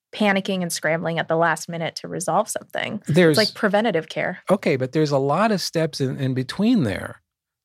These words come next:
Speaker 2: Those are two extremes. So let's say that I have a question. I jump on Slack. I ask you a question. And we've, we've now, we've avoided a meeting.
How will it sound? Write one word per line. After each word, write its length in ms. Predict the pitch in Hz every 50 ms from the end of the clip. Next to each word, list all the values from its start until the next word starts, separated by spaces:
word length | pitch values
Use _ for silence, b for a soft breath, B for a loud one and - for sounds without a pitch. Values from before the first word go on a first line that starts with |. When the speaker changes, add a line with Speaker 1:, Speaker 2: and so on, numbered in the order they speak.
| _ -
Speaker 2:
Those 180 | 147 165 160
are 80 | 156 135
two 260 | - - 180 175 135
extremes. 800 | 120 123 - - - 196 208 196 113 90 82 82 - - - - _ _ _ _ _ B B B B B B B B B
So 500 | - - 156 135 135 127 131 135 - - _ _ _ _ _
let's 220 | 151 156 175 160 -
say 160 | - 196 180
that 140 | 175 170 156
I 40 | 143
have 160 | 143 131 120
a 60 | 120
question. 580 | 120 - 170 156 151 156 - - 127 117 117 113
I 80 | 107
jump 320 | 104 - 143 139 143 147 151
on 120 | 127 123
Slack. 540 | 120 - - 131 107 101 98 101 120 - - - _ _ _ _ _ b b b b b b b b b b b b _ _ _ _ -
I 60 | 131
ask 320 | 127 131 131 131 - -
you 80 | 147 139
a 60 | 135
question. 640 | 135 - - 98 98 - - - 113 117 135 143 143 - _ _ _ _ _ _ _ _ _ _ _ _ _ _ _ _ _ _ _ _ _
And 600 | 151 143 127 120 117 113 110 107 104 107 110 - - _ _ _ _ _ _ _ _ _ _ _ _ _ _ _ _ _ b b b b b _ _ _ _ _ _ _ _ _ _ _ _ _ _ _ _ _ _ _ _ _ _ _ _ -
we've, 320 | - 143 143 139 123 135
we've 360 | - 131 135 135 131 123 131
now, 300 | 131 131 127 127 127 123 -
we've 260 | 117 127 135 127 123
avoided 420 | 131 123 127 131 123 123 123 120 120
a 20 |
meeting. 420 | 131 151 175 151 110 82 - -